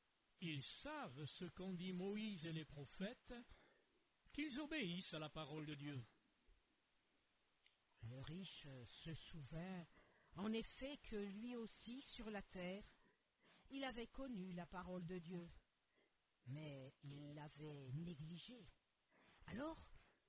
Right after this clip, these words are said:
Speaker 2: il insista. «
Speaker 1: Non, père Abraham, moi je suis sûr que si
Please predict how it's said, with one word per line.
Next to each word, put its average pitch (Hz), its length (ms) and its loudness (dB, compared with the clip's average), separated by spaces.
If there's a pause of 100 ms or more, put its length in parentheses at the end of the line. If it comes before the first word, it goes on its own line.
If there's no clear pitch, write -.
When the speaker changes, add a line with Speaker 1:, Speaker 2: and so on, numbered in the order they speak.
(200)
Speaker 2:
il 277 180 4
insista. « - 680 2 (1400)
Speaker 1:
Non, 320 440 0
père 226 220 2
Abraham, 175 680 0 (1500)
moi 277 220 -4
je 240 100 -2
suis 262 300 0
sûr 349 640 6
que 247 140 -4
si - 260 -2